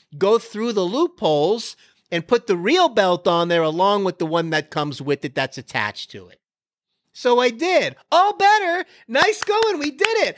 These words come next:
I didn't even have to have a consultation with Elon Musk. Sometimes you have to do a finagle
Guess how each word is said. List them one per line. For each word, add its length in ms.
I 160
didn't 280
even 180
have 180
to 80
have 160
a 60
consultation 840
with 200
Elon 480
Musk. 540
Sometimes 500
you 60
have 160
to 60
do 200
a 60
finagle 680